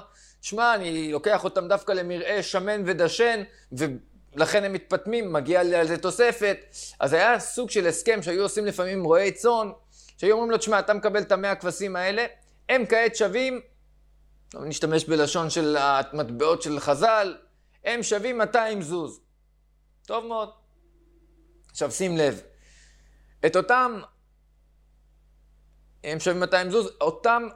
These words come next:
מאתיים זוז, אנחנו כעת שמים את הכבשים האלה. עכשיו, כשאתה מחזיר לי את הכבשים, אחרי שהם היו במרעה כראוי, אני לא צריך שתחזיר לי אותם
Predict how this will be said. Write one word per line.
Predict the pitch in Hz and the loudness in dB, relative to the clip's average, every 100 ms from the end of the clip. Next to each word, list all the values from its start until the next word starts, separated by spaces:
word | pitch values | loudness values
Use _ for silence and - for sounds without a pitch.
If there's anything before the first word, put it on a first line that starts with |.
| - | -8
מאתיים | 170 208 202 185 | -2 0 0 0
זוז, | 151 214 262 196 - | -4 -2 -2 -4 -6
אנחנו | 175 180 185 175 | -4 -4 -6 2
כעת | 214 233 - - | 4 4 0 -12
שמים | - 190 202 262 262 | -2 0 2 0 0
את | 233 | 0
הכבשים | 196 175 175 220 202 | 2 2 2 0 2
האלה. | 180 160 135 120 - _ | 2 4 2 -2 -12 _
עכשיו, | - 120 | -4 -4
כשאתה | - 196 | 0 0
מחזיר | 185 160 131 190 294 | 2 0 0 2 4
לי | 302 | 4
את | 214 | 4
הכבשים, | 214 160 170 - 143 156 - _ _ _ _ _ _ | 2 4 2 2 -4 -6 -12 _ _ _ _ _ _
אחרי | - 196 | 0 2
שהם | 190 180 151 147 - _ _ _ _ - 120 - 135 139 | 2 4 4 2 -4 _ _ _ _ -12 -12 -6 -4 0
היו | 160 | 0
במרעה | 175 160 143 151 175 | 0 0 -2 2 2
כראוי, | 160 139 127 160 214 233 - _ _ _ _ _ _ _ _ | 4 2 4 6 4 2 -6 _ _ _ _ _ _ _ _
אני | 156 208 | -4 4
לא | 254 | 4
צריך | 262 214 214 | 4 -2 -2
שתחזיר | - 196 147 190 190 | -2 -2 0 -2 2
לי | |
אותם | 175 160 160 156 156 | 4 4 2 2 -2